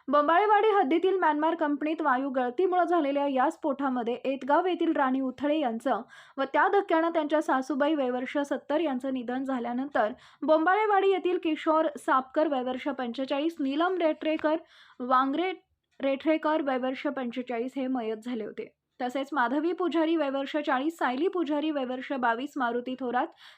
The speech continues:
सर्वजण राहणार बोंबाळेवाडी या म्यानमार कंपनीतील कर्मचाऱ्यांचं श्वासाच्या त्रासानं निधन झालं.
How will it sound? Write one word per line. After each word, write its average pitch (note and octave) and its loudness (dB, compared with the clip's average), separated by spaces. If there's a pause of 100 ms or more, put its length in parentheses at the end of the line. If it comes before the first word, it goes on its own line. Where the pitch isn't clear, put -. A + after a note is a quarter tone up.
सर्वजण G4 2
राहणार F4+ 2
बोंबाळेवाडी D4 2
या D4 2
म्यानमार C#4 0
कंपनीतील D4+ -2
कर्मचाऱ्यांचं B3+ -4
श्वासाच्या C#4+ -2
त्रासानं B3+ -2
निधन A3 -4
झालं. A3 -4